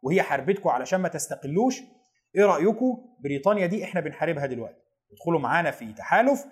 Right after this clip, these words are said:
ونتحالف سويًا علشان ندمر السفن البريطانية في البحار، نقطع اتصال بريطانيا بالمستعمرات بتاعتها ونهدد مصالحها التجارية، وبكده بريطانيا هتنهار.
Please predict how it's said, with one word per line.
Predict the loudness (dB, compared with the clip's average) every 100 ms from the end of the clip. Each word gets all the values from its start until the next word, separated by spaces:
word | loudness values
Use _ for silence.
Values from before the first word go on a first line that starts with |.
| _ _
ونتحالف | -12 -10 -6 0 2 2
سويًا | -2 -4 0 0
علشان | -2 -6 -6 2 4 2 -2 -16 -12
ندمر | 0 0 0 -4
السفن | -6 -4 -4 -4
البريطانية | -10 -10 -12 -12 -10 -6 0 0
في | 0
البحار، | -4 0 0 0 -10 _ _ _
نقطع | 0 0 0 -4
اتصال | -4 2 4 4 0
بريطانيا | -6 0 0 2 0
بالمستعمرات | 0 -6 -4 0 4 2
بتاعتها | 2 -4 -6 -8 -18 _ _ _
ونهدد | -8 0 2 2 0
مصالحها | 0 0 0 0 -2
التجارية، | -4 -4 -4 -4 -12 -18 _ _
وبكده | -18 2 4 6 4 -2 -14 -10
بريطانيا | -8 -4 -2 0 0
هتنهار. | 0 -2 -2 -8